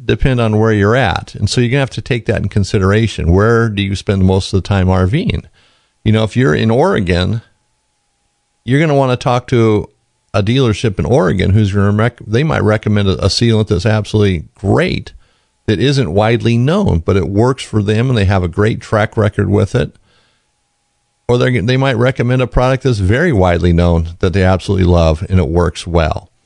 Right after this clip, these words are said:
So it's not always what you think you might need based on what you can find on the internet. And that might sound kinda odd, but there's a lot of experts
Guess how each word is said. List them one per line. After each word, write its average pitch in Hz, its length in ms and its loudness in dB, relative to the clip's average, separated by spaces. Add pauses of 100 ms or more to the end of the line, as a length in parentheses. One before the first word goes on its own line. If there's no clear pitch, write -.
(720)
So 117 320 0
it's - 340 -6
not 127 360 -2
always 139 580 0
what 113 560 -4 (340)
you 101 200 0
think - 360 -4
you 107 120 2
might 113 340 0
need 90 420 0 (200)
based 107 280 -2
on 107 140 2
what 104 240 0
you 101 80 0
can 87 160 -2
find 98 320 -2
on 82 140 0
the 85 180 -4
internet. 82 720 -2 (300)
And 131 100 0
that 113 140 -2
might 101 180 -2
sound 92 280 0
kinda 90 260 -2
odd, 87 400 2
but 87 240 -2 (480)
there's 107 180 0
a 107 40 2
lot 127 260 2
of 117 100 -6
experts 104 720 -2